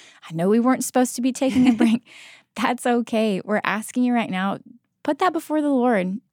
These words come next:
Speaker 1: Check your own heart on these things and make sure that you're leading out in this. Um, because if you don't have buy-in that this isn't a quote unquote break, um, then your group members won't.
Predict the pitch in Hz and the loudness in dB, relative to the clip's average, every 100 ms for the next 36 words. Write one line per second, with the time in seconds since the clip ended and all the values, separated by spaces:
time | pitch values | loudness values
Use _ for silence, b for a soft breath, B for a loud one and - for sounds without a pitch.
0 | _ - 269 277 302 294 240 226 202 202 | _ -4 0 0 2 2 4 2 0 0
1 | 226 247 - 247 262 269 - 214 214 214 | 0 0 0 2 2 2 0 0 0 -2
2 | - 233 220 208 220 214 196 185 196 226 | -4 -2 -2 -2 -4 -2 -2 -4 0 2
3 | 262 269 - 202 180 - - 175 - 208 | 2 0 -4 -4 -4 -4 -6 -6 -4 -6
4 | - - _ - 190 196 196 196 190 - | -8 -12 _ -6 -4 -2 -4 -4 -4 -4
5 | 202 220 226 262 - 226 240 233 240 220 | -6 -2 0 2 0 0 -2 0 -2 -2
6 | 233 240 233 233 214 220 - 226 226 226 | -2 0 2 2 0 -6 -6 -4 -2 -2
7 | - b b b - 208 233 220 226 220 | -6 b b b -8 -2 0 0 -2 -4
8 | 196 202 208 208 - b b b b b | -4 -2 -2 -4 -12 b b b b b
9 | 208 190 190 202 202 196 190 185 190 - | -4 -4 -4 -2 0 0 -2 -2 -4 -4
10 | 170 170 170 - 143 - | -4 -6 -8 -8 -10 -10